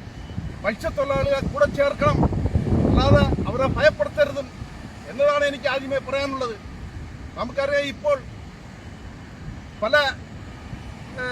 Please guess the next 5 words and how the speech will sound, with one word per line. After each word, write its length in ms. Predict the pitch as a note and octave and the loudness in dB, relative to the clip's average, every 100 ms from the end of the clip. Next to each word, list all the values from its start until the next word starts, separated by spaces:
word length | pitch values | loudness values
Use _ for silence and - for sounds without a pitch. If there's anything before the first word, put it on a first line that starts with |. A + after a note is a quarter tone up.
| B4 A4+ A4+ | -6 -6 -2
ഏ, 40 | D#4 - - - - | 2 0 -2 -8 -4
സംഘടനകളെയും 720 | B3+ C#4+ C#4 D4 C#4+ D4 C4 - - - F3+ | 2 4 6 6 8 6 4 -6 -12 -8 -4
ഗവൺമെന്റ് 400 | A#3 C4 C#4+ C#4+ B3+ - - - - - - - - A3 | -2 2 2 0 -2 -8 -10 -10 -10 -10 -10 -10 -6 -4
നിയമിച്ചിട്ടുണ്ട്, 640 | C#4+ D4 D#4 C4 B3 F#3+ - - - | -4 -4 -4 -2 -2 -4 -10 -10 -6
നല്ല 140 | F#3+ | 2